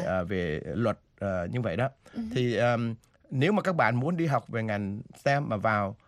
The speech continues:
Speaker 2: nạp đây thì người ta sa thải liền không
Speaker 1: Dạ
Speaker 2: được.
Speaker 1: vâng.
Speaker 2: Vâng.
Speaker 1: Câu hỏi lúc này đó là chương trình mà Fulbright á, thì sau khi mình học xong mình có thể ở lại vài năm để tích lũy kinh nghiệm không?
Speaker 2: Cái đó là tùy theo cái negotiation, sự thương lượng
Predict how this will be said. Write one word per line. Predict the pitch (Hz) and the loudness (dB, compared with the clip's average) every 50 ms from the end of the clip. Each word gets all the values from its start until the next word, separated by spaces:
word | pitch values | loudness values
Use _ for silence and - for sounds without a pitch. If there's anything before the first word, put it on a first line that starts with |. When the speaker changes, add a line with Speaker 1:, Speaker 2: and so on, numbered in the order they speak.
| _ | _
Speaker 2:
nạp | - 113 107 104 - | -2 -2 -2 0 0
đây | 127 127 123 - | -2 -2 -2 -2
thì | 120 113 107 104 | -2 -2 -2 -2
người | 107 110 101 | -2 -4 -4
ta | 90 117 117 113 110 | -2 -2 -2 -2 -2
sa | 110 - 120 113 | -2 -2 -4 -2
thải | - - 73 101 | -2 -4 -4 -4
liền | 107 92 | -6 -6
không | 98 - 127 110 104 | -8 -8 -8 -6 -4
Speaker 1:
Dạ | - - | -4 -4
Speaker 2:
được. | 170 | -2
Speaker 1:
vâng. | 202 190 185 | -2 -4 -4
Speaker 2:
Vâng. | - - - - - | -4 -8 -10 -4 -2
Speaker 1:
Câu | 269 262 | 0 2
hỏi | 226 208 196 240 262 254 - 240 208 | 2 2 2 0 -2 -2 -4 -4 -4
lúc | 208 226 226 240 262 262 | -2 -2 0 -2 -2 -2
này | 269 247 208 180 | -2 -2 -2 0
đó | 175 202 220 | 0 0 0
là | 226 208 185 175 175 175 - | 2 2 0 0 -2 -4 -6
chương | - - 240 233 208 | -8 -6 -4 -4 -2
trình | - 220 190 170 170 | -2 -2 -2 -2 -2
mà | 170 170 170 | -2 -4 -4
Fulbright | - - 247 220 214 - 240 233 247 - | -2 -4 -4 -4 -2 -2 -2 -2 -2 -2
á, | 302 - - - - - - - | -6 -8 -10 -14 -18 -18 -16 -16
thì | - - 226 | -8 -6 -4
sau | 196 - - 254 269 | -4 -2 -2 -2 -2
khi | 269 - 311 | -2 -2 -2
mình | 262 233 196 | 0 0 -2
học | 190 202 185 - | -2 -4 -6 -2
xong | - 262 247 220 | -2 0 0 0
mình | 202 | 0
có | 175 247 | -2 -2
thể | 233 233 214 | -2 0 0
ở | - - 180 | 2 2 0
lại | 185 240 202 170 165 170 185 180 | 2 0 0 0 0 -2 -2 -2
vài | 196 190 175 175 | -2 -2 -2 -2
năm | 180 208 220 233 226 | -2 -2 -4 -4 -4
để | 196 208 | -6 -6
tích | - - - 240 | -6 -6 -4 -4
lũy | 190 180 202 | -4 -4 -4
kinh | - 262 208 | -4 -4 -2
nghiệm | 208 190 165 - 190 | -2 -2 -4 -6 -8
không? | - 226 208 202 - _ _ _ - | -8 -8 -10 -10 -12 _ _ _ -4
Speaker 2:
Cái | - 151 156 170 | 0 0 2 4
đó | 165 160 180 | 4 4 4
là | 190 160 131 | 4 2 0
tùy | - - 135 127 120 | 0 0 -2 -2 -2
theo | 107 117 139 135 135 135 127 - | 0 -2 -2 -2 -2 -2 -4 -6
cái | 143 143 143 | -6 -4 -2
negotiation, | 143 131 120 110 123 120 - - 117 120 120 120 120 - 117 117 110 - | -2 -2 -2 -2 -4 -6 -4 -4 -4 -4 -4 -4 -4 -4 -6 -6 -6 -4
sự | 104 98 95 | -6 -6 -4
thương | - 123 123 123 | -4 -4 -4 -2
lượng | 113 107 92 90 92 92 | -2 -2 -2 -2 -4 -6